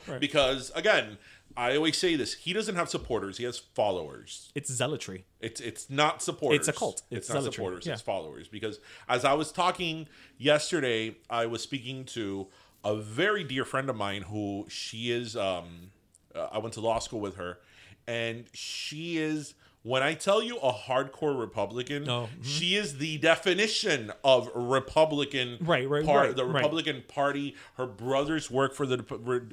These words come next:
Speaker 2: Republican Party.
Speaker 1: Well,
Speaker 2: She
Speaker 1: let me, let me clarify. Old school Republican
Speaker 2: Well,
Speaker 1: Party.
Speaker 2: well, that's where I'm
Speaker 1: She's, yeah,
Speaker 2: going.
Speaker 1: yeah,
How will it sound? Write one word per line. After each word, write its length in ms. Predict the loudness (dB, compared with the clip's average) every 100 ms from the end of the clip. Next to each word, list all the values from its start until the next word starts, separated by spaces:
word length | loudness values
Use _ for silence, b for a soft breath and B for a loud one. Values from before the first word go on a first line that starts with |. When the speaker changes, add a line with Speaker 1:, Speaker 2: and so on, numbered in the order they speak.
| -8
Speaker 2:
Republican 540 | -2 -2 -2 -6 -4
Party. 420 | 2 2 0 -6 -10 B
Speaker 1:
Well, 360 | 6 8 6 2 -8 -2
Speaker 2:
She 60 |
Speaker 1:
let 160 | 0 2
me, 160 | 0 -2
let 120 | -2
me 80 | 0
clarify. 240 | -2 -2 -10 _ _ _ _
Old 280 | 6 8 8
school 260 | 6 6 8
Republican 540 | 6 4 2 4 8
Speaker 2:
Well, 140 | 12
Speaker 1:
Party. 120 | 12 12
Speaker 2:
well, 100 | 12
that's 280 | 10 10
where 100 | 10
I'm 80 | 10
Speaker 1:
She's, 60 | 10
yeah, 60 |
Speaker 2:
going. 180 | 8 8
Speaker 1:
yeah, 260 | 8 4